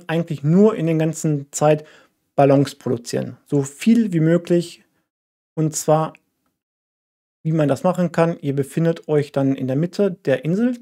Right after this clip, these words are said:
Dort bef-, ist auch die Festivalhalle. Ihr habt dort drei Produktionswege.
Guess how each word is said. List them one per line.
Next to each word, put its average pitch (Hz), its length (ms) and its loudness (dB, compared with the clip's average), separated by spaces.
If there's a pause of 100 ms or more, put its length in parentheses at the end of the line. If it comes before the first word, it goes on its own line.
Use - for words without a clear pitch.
Dort 143 260 0
bef-, - 240 -16 (240)
ist - 200 -8
auch - 100 -6
die 143 100 -6
Festivalhalle. 180 880 -2 (400)
Ihr 151 120 2
habt 147 180 -2
dort 170 280 4
drei 151 200 6
Produktionswege. 175 1300 2